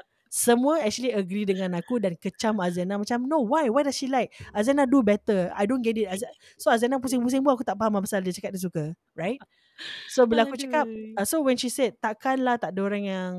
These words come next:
Speaker 1: um, suka Mother," aku cakap, "So far, no."
Speaker 2: Hmm.
Speaker 1: I mean, maybe there are, but they didn't reach out to us. Yang reach out to us is really agree macam, "Apa si Azana ni?" Gitulah, kan?
Speaker 2: Hai.
Speaker 1: So she said, "Oh, no wonder lah. When I told my sister, I also suka si Nurdina,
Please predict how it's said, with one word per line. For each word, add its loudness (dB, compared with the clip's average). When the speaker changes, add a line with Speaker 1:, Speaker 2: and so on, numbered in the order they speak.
Speaker 1:
um, -6
suka -2
Mother," 2
aku -4
cakap, -4
"So -4
far, -4
no." 0
Speaker 2:
Hmm. -4
Speaker 1:
I -6
mean, 0
maybe 0
there 2
are, 4
but -2
they 0
didn't 2
reach 2
out 0
to -2
us. 2
Yang 2
reach 0
out -4
to -4
us -2
is -2
really 0
agree 0
macam, 0
"Apa 0
si 2
Azana 2
ni?" 2
Gitulah, -4
kan? -4
Speaker 2:
Hai. -14
Speaker 1:
So 0
she 2
said, 0
"Oh, 6
no 4
wonder 2
lah. 2
When 2
I 0
told -2
my -2
sister, -4
I 0
also -4
suka -6
si -8
Nurdina, -2